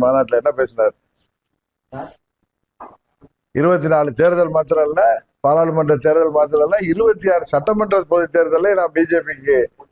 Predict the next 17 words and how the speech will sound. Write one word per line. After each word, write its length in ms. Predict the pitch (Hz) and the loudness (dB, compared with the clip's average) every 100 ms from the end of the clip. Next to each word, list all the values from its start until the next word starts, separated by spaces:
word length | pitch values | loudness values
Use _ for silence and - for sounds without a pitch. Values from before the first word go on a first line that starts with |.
| _ _ _ - | _ _ _ -4
கூட்டணிக்கு 380 | 170 180 165 139 | -2 0 -2 -4
செல்ல 280 | - 143 165 | -2 0 0
மாட்டேன். 420 | 143 107 135 - - _ _ _ - - | 0 0 0 -2 -8 _ _ _ -14 -4
டெல்லியில 420 | 127 190 226 208 | 0 0 0 -2
போய் 240 | 165 185 190 | 0 0 2
இருபத்தி 260 | 175 190 | 0 -2
நாலு 200 | 180 170 | 0 0
சட்டமன்ற 500 | 156 160 160 156 147 131 | 0 -2 -2 0 0 2
பாராளுமன்ற 520 | 143 156 160 156 147 | 2 2 0 -2 -2
பொதுத் 300 | 131 143 123 | -2 -2 0
தேர்தலுக்கு 340 | 139 135 131 131 | 2 0 -2 -6
முன்னாடி 280 | 151 151 131 - _ _ _ _ | -2 0 0 -4 _ _ _ _
அவங்க 240 | - 139 | -4 -2
தேசிய 340 | 139 180 180 185 | 0 0 2 0
ஜனநாயக 440 | 151 156 151 147 | 0 0 0 0
கூட்டணி 380 | 135 127 131 123 120 110 104 - _ - | -2 -4 -4 -2 -4 -4 -10 -20 _ -4
கூட்டத்துல 720 | 147 151 131 139 170 170 - | -2 0 0 2 2 0 -6